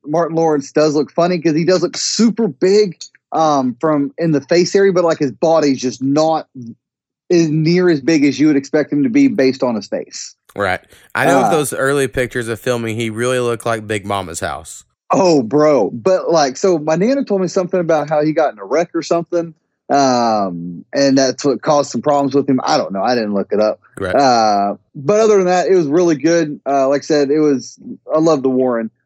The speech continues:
Speaker 1: Um, took, that was the first time Sarah's ever been there 'cause it's got reclining seats.
Speaker 2: Right.
Speaker 1: I'm like, "It's, like, nine bucks. Why not go
Speaker 2: Yeah,
Speaker 1: to
Speaker 2: but
Speaker 1: the
Speaker 2: you'll,
Speaker 1: Warren?"
Speaker 2: your
Speaker 1: It's
Speaker 2: ass will
Speaker 1: decent.
Speaker 2: fall asleep. That movie sucks.
Speaker 1: <laughs> Yeah, I will, bro.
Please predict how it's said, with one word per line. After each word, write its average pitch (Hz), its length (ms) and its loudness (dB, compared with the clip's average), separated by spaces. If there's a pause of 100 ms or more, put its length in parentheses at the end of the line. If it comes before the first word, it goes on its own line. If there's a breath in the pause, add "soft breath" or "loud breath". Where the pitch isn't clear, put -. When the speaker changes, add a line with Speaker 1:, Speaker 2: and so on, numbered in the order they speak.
(120)
Speaker 1:
Um, 120 200 -2
took, 156 220 -2
that 151 140 2
was 151 100 2
the 127 80 -4
first 147 200 -2
time 135 140 -2
Sarah's 135 260 0
ever 120 180 0
been 127 180 2
there 123 160 0
'cause 143 140 -4
it's 147 100 -8
got 190 160 2
reclining 175 420 0
seats. - 440 -6 (240)
Speaker 2:
Right. 98 120 -2
Speaker 1:
I'm 147 80 0
like, 151 120 2
"It's, 147 140 0
like, 165 140 0
nine 180 400 0
bucks. 190 420 -2
Why 143 140 0
not 175 320 -4
go 143 120 0
Speaker 2:
Yeah, 151 80 2
Speaker 1:
to 165 60 -2
Speaker 2:
but 101 40 -2
Speaker 1:
the 101 80 -2
Speaker 2:
you'll, 117 60 -2
Speaker 1:
Warren?" 120 280 -2
Speaker 2:
your 113 120 -4
Speaker 1:
It's 113 120 -2
Speaker 2:
ass 101 40 -2
will 117 80 2
Speaker 1:
decent. - 100 -10
Speaker 2:
fall 113 220 0
asleep. 123 440 -4
That 110 160 -4
movie 107 280 -6
sucks. - 480 -8
Speaker 1:
<laughs> 196 600 2
Yeah, 170 400 2
I 147 40 0
will, 151 460 0
bro. 120 320 -4